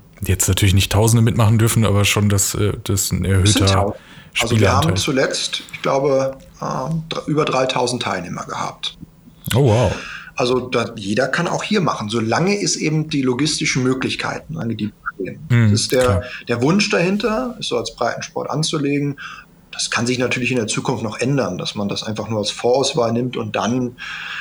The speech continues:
Speaker 2: äh, bei einer Professionalisierung des bisher eher Amateursports Quizzen, dass man da dann eben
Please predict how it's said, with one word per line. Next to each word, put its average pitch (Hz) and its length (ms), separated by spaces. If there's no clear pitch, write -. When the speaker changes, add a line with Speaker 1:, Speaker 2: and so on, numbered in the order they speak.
Speaker 2:
äh, 113 240
bei 110 80
einer 131 180
Professionalisierung 113 1300
des - 180
bisher 104 640
eher - 280
Amateursports - 920
Quizzen, - 500
dass - 180
man 82 160
da 98 260
dann - 340
eben 104 240